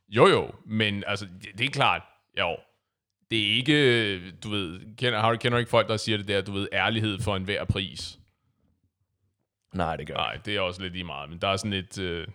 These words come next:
Speaker 1: det er sådan lidt et sidespor, ikke? Altså, ikke for enhver pris. Altså, når jeg siger, at jeg ikke vil foregive interesse,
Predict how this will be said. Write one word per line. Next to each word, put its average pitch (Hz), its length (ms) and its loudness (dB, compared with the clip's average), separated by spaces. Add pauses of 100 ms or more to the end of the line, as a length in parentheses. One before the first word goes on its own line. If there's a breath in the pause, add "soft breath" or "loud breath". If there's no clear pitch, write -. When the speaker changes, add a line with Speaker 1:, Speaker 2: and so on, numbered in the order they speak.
(100)
Speaker 1:
det 98 60 -10
er 90 40 -6
sådan 101 160 -4
lidt 95 200 -2
et 90 120 -6
sidespor, 85 480 -6
ikke? 85 220 -12
Altså, 76 180 -8
ikke 117 300 -2
for 127 160 2
enhver 87 480 -2
pris. - 460 -8 (640)
Altså, 95 320 -2 (760)
når 104 100 -2
jeg 117 160 4
siger, 131 360 4
at 104 180 2
jeg 98 80 2
ikke 117 140 -2
vil 117 160 2 (280)
foregive 104 840 0 (120)
interesse, 95 840 -2